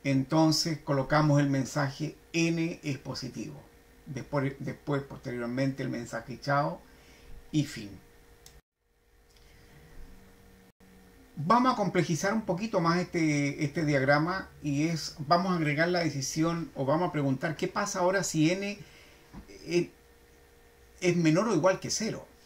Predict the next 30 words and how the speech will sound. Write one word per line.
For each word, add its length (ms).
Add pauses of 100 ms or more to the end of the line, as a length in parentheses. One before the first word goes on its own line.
(140)
Entonces 420
agregamos 520
un 320
segundo 440
rombo. 400 (500)
Es 80
decir, 400 (120)
partimos 540 (360)
primero 600 (380)
ingresando 560
el 80
valor 320
de 240
N. 220 (920)
Ahora 300
preguntamos, 680
"¿N 260
es 60
mayor 380
que 140
cero?". 360 (240)
Si 120
la 120
respuesta 480
es 80
sí, 340 (800)
entonces 800 (760)
arrojamos 520
el 60
mensaje, 680